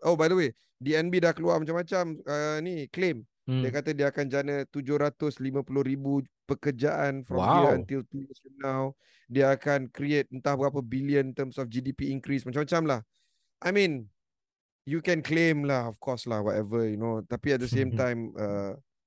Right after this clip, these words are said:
Speaker 1: o-, only two countries have done single wholesale network, iaitu Rwanda
Speaker 2: Hmm.
Speaker 1: dengan Mexico, and, and both of them have failed. In fact,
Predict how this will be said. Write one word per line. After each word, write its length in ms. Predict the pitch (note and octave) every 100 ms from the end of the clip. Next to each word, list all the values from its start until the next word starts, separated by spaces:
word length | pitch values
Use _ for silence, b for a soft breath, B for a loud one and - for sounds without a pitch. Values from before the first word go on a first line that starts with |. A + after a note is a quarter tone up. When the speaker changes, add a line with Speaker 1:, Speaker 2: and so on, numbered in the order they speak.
| -
Speaker 1:
o-, 240 | A#2 G#2+ C#3
only 240 | D3 C#3+
two 80 | D3+
countries 480 | C3 C3 B2 C3 A#2
have 240 | A#2 G2+
done 240 | A#2 A2+
single 240 | G#2 A2+ A#2
wholesale 320 | A2+ G2+ G#2+
network, 240 | G2+ A2
iaitu 320 | G2+ G2+ G2 A2
Rwanda 320 | A2+ A2 A#2
Speaker 2:
Hmm. 80 | G2+
Speaker 1:
dengan 120 | G#2+
Mexico, 560 | G#2 G2+ - C3+ A#2+ A#2
and, 320 | G#2+ G#2+ G#2
and 400 | G#2 G2+ G#2 -
both 160 | G2+ A#2+
of 160 | G#2
them 160 | A2 G#2+
have 80 | G2+
failed. 320 | - B2+ A#2
In 160 | A#2
fact, 240 | G#2 C3